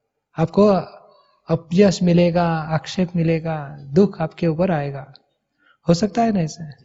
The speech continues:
तो ये तीन शब्द आ गए, कर्म बीज, कर्म फल झूठ बोलना,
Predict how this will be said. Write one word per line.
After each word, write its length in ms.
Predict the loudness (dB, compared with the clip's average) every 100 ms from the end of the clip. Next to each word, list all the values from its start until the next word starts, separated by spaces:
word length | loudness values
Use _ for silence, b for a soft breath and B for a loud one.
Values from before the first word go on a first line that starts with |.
| _ _ _ _ _ _ _ _ _ 2
तो 60 | 4
ये 100 | 4
तीन 260 | 4 4
शब्द 260 | 4 2 2
आ 140 | 2
गए, 200 | 2 0
कर्म 380 | 0 0 2 2
बीज, 460 | 4 4 2 -2 _ _ _ _ _ _ _ _
कर्म 260 | 2 4 4
फल 260 | 4 4 4
झूठ 240 | 0 2
बोलना, 460 | 0 2 0 -4